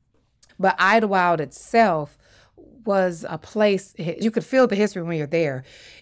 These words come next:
It was basically the Martha's Vineyard for Black people when Black people were not allowed to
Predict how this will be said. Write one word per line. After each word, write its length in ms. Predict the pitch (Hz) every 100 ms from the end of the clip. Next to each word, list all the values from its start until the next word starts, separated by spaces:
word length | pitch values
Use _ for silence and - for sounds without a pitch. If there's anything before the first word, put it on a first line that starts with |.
| -
It 80 | 202
was 180 | 190
basically 540 | 160 220 254 240 190 190
the 100 | 165
Martha's 400 | 170 180 180 160
Vineyard 300 | 180 170 151
for 120 | 160
Black 300 | 151 156 151
people 480 | 156 139 139 131 -
when 260 | 160 160 151
Black 340 | 160 147 -
people 240 | 190 165 151
were 120 | 156
not 180 | 147 139
allowed 480 | 131 127 117 113 -
to 140 | 160